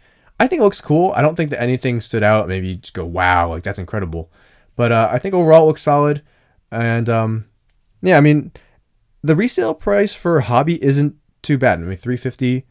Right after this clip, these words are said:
when a lot of stuff compared to obviously other products is in the four, five, six hundred plus, right? So, um, S R P being one fifty. I think the cards look nice. I don't think it was a necessary set. We have it now though, so it is what it is, and, um, I think it looks good. You know, it looks, uh,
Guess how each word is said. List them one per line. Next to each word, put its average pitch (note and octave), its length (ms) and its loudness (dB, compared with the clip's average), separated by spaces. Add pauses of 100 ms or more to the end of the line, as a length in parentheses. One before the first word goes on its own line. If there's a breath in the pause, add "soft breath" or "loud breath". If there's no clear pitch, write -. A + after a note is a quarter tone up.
(180)
when G#2 160 -2
a G2 40 0
lot G#2 160 4
of A2 80 -2
stuff - 300 -8
compared G#2+ 300 -8
to - 180 -14
obviously F#2 280 -8
other F#2+ 140 -6
products F#2+ 420 -6
is F#2 140 -6
in F2+ 120 -4
the D#2+ 180 -6
four, F2+ 400 -6
five, F2+ 400 -6
six - 220 -10
hundred F2 260 -10
plus, F2+ 300 -8 (420 soft breath)
right? A2+ 200 -4
So, A2 220 -2
um, G#2 240 2
S A2 120 -6
R A#2+ 60 -6
P A#2 140 -4
being G#2 140 -2
one G2+ 160 -2
fifty. C3 460 -2 (560)
I B2+ 40 -4
think E3+ 120 0
the F3+ 60 -6
cards F3+ 220 2
look F3+ 140 0
nice. F3+ 420 -2 (280)
I A2+ 60 -2
don't D3 180 -2
think F3 140 -2
it F3 60 2
was E3+ 120 2
a D#3+ 60 4
necessary F3 540 0
set. F#3 380 -4 (360)
We A#2 100 -2
have C3+ 160 4
it C#3+ 60 -4
now D3 160 2
though, D3+ 160 2
so C#3+ 140 -2
it A2 60 2
is A#2 100 -2
what A#2 120 0
it A2 60 0
is, C3 260 0
and, A2+ 260 -4
um, A2 240 -2
I B2 40 -6
think G#3+ 120 -6
it G#3 40 -4
looks G3 140 -4
good. G#2+ 220 -2 (260)
You A#2 120 -4
know, A2 80 -4
it A2+ 100 -2
looks, C3 240 -4
uh, B2 280 -2